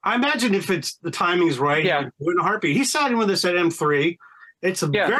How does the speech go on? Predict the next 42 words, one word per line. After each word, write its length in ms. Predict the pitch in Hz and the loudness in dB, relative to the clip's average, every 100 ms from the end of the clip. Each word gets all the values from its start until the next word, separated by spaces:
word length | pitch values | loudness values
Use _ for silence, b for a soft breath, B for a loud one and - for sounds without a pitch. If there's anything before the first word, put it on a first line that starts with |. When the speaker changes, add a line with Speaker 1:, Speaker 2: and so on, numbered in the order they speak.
| 294 | -2
Speaker 1:
much 220 | 220 - - | -2 -2 -2
being 200 | 214 196 | 0 2
in 60 | |
the 60 | 170 | 0
same 300 | - 185 170 | 0 0 -2
place 440 | - 175 180 170 | -2 0 0 -2
and 100 | 156 | -2
the 60 | 147 | -2
availability 580 | 143 156 151 156 160 151 | 0 0 0 0 0 2
and 80 | 139 | 0
all 160 | 127 | 0
the 220 | 127 127 - | 0 -2 -2
other 260 | 147 131 123 | -2 -2 -2
kind 240 | 143 127 | -2 -4
of 100 | 113 | -4
thing. 260 | 139 127 113 | -2 -2 0
But 200 | 120 113 B B B 226 | -2 -4 B B B -4
I 80 | |
think 120 | 240 233 | 0 0
with 120 | 202 | 2
the 80 | 180 | 2
right 240 | 175 156 160 | 0 0 -2
environment, 680 | 147 147 147 156 170 165 | -2 0 0 0 0 0
he 80 | 151 | -2
would 180 | 143 123 | -2 -2
love 220 | 127 147 | -2 -2
to 80 | 127 | -4
do 160 | 123 131 | -4 -2
it. 40 | |
I 120 | 165 | 0
know 140 | 226 294 | -2 0
he 120 | 226 | 0
loves 200 | 143 113 | 0 -2
doing 300 | 139 175 143 | -2 0 0
it. 100 | 120 | -2
It's 160 | 123 - | -4 -8
fun, 340 | - 240 - - | -2 -2 -2 -10
you 100 | 135 | -4
know? 160 | 123 117 | -2 0
Speaker 2:
Yeah, 240 | 208 135 104 - - | 0 0 -4 -12 -4
yeah. 140 | 113 | -4
Speaker 1:
It's 160 | 143 | -4